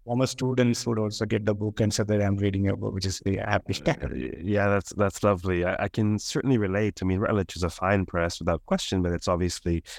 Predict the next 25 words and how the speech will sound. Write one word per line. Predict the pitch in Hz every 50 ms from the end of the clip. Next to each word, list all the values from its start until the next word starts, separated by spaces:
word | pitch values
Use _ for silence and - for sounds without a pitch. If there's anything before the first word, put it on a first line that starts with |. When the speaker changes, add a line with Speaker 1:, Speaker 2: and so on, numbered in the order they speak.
| - - _ _
Speaker 2:
a, | 120 117 107 104 95 85
um, | - - 85 85 85 82 80 80 -
um, | - 82 82 80 80 76 78 - - - -
a-, | - 85 - 107
academic | 107 - 104 113 110 101 95 113 160 - - - -
and, | 90 90 92 92 -
and | - 101 101 98
B, | 92 101 98 95 95 82
expensive, | 98 - - 196 180 156 - - 117 123 - _ - -
right? | 98 90 - - _ - - _ _ _ -
Speaker 1:
Yeah. | - - - _ _ -
Speaker 2:
Uh, | - 104 101 101 98
and | 95 95 90
so, | - - 110 101 98 95 92 92 - - -
so | 110 - - 110 98 95 92 90 - -
my | - 98 101 98 98 98 95
two | - - -
monographs | 113 107 101 98 87 98 87 90 - - - 92
are |
from | - - 95 90 85 85 85 -
Publish | - - 90 95 85 - - - - - -
with | 95 -
Routledge, | 127 156 185 165 123 110 98 107 110 - -
and, | 107 104 95 101 90 - - - - - - - - _ _ -
um, | 98 98 92 92 90 90 87 87 85 82 82 85